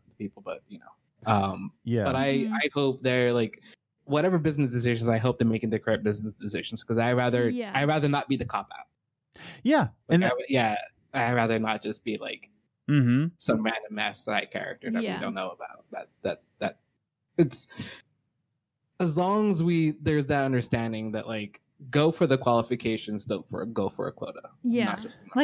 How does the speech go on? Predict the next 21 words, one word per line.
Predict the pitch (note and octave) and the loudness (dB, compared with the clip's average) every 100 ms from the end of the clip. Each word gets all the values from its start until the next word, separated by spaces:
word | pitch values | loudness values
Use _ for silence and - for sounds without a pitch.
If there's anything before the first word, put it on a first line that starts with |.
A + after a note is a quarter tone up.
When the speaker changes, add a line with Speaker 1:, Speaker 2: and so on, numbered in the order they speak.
| E4 | 4
Speaker 1:
number. | |
Speaker 3:
almost | E4 G4+ - | 2 0 -2
feel | E4 | -2
like | D4 | -2
we | A3 B3 B3 | 0 2 4
need | B3+ B3 | 4 2
to | |
set | D4+ C#4+ B3 | 0 -2 -2
up, | A#3 A3+ | -2 -4
like, | A3 G#3 - | -6 -6 -8
a | A#3+ A3 A3 G#3+ G#3 - - _ _ _ - | -4 0 0 -2 -6 -14 -20 _ _ _ -14
blind | G#3 A#3+ A3+ A#3 A#3+ C4 D4 C4+ C4+ _ _ _ - | -6 -4 0 2 2 4 2 0 -4 _ _ _ -8
job | G3 A3+ A3 G#3+ | 2 4 6 6
interview | G#3+ G3+ G3 G3 | 4 4 4 2
process | - F#3+ - G#3 G3+ | 0 -6 -6 -6 -6
for | - G#3 | -6 -4
companies | G3 G#3 G3+ D#3 A#3+ - - | -4 -4 -4 -4 -6 -8 0
Speaker 2:
Mm-hmm. | C3+ A#2 A3 | 2 4 4
Speaker 3:
where | B3+ A#3+ | 2 2
you, | A3+ A#3 D#4+ C#4 | 0 0 0 -2
'cause | A#3+ D4+ | -2 -2